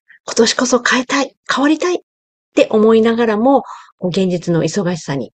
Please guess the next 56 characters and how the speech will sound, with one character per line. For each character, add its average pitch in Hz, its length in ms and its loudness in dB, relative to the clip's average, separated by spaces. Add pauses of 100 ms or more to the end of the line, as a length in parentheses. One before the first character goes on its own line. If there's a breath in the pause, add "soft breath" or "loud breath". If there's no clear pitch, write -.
(160)
飲 180 80 -2
み 190 140 -2
込 175 120 -2
ま 165 100 0
れ 165 80 -2
て - 100 -6
し - 140 -6
ま 127 100 -2
い - 60 -4
そ - 320 -6 (500)
う。 - 20 -18
そ 175 120 0
ん 180 80 2
な 170 100 0
感 180 240 -4
覚 180 300 -6
も 233 360 0
あ 165 140 -8
っ 160 180 -8
た 135 140 -4
り 123 240 -6
し - 180 -10
ま 127 140 -6
せ 143 140 -4
ん 123 40 -4
か？ 147 360 -4 (1000 loud breath)
そ - 300 -4
こ 330 160 2
で - 240 4
今 240 240 4
日 165 80 6
は - 160 0 (100)
新 214 320 2
年 135 200 -2
特 - 260 -2
別 - 240 2
企 - 120 -10
画。 - 220 -12 (680 loud breath)
今 220 160 -2
年 247 380 4
を 214 120 4
動 208 200 4
か 214 160 -2
す 214 200 2
最 220 300 0
初 240 180 -2
の 233 120 0
ス - 240 -4
イ 294 80 0
ッ - 20 -4 (120)
チ - 180 -4
を - 200 2
入 175 100 -6
れ 269 140 6
る 381 120 2
回 - 320 -4